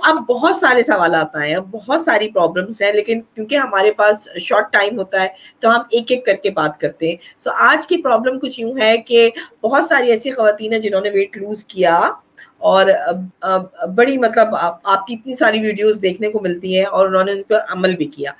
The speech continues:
लेकिन जब weight lose करके जैसे आपने कहा stuck हो जाता है तो फिर उसके बाद exercises करनी है।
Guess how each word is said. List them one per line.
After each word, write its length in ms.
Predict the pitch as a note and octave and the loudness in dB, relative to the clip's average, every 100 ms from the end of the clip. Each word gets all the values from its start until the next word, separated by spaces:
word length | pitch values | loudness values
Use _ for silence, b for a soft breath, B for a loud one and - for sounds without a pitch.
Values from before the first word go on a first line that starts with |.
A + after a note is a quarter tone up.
| B B B B - | B B B B -10
लेकिन 520 | G#3+ C4 D#4 F4 E4+ - - | -2 0 0 -2 -2 -6 -8
जब 320 | F#3+ C4 C4 - - G3 | 0 0 -2 -10 -18 0
weight 280 | G#3+ A#3+ B3 | 2 2 0
lose 200 | B3 A#3 | -6 -2
करके 340 | A3+ G#3+ A3+ | 0 2 0
जैसे 200 | A3 A3 | 0 2
आपने 260 | G3+ G3 G#3 | 0 0 -2
कहा 160 | G#3 | -2
stuck 280 | G#3 - A3+ | -2 -2 0
हो 60 | A3+ | 2
जाता 320 | G#3 F#3+ G#3 | 2 2 2
है 80 | G3 | 0
तो 120 | - | 0
फिर 140 | - G3+ | -2 -2
उसके 240 | F#3+ G#3 | -2 -2
बाद 260 | G#3+ F#3 F#3 F#3 | 0 0 -2 -8
exercises 600 | F3 F#3+ F#3 E3+ E3+ G3+ | -8 -4 0 2 0 -2
करनी 380 | F#3 F3 E3+ | -2 0 0
है। 80 | E3+ | -2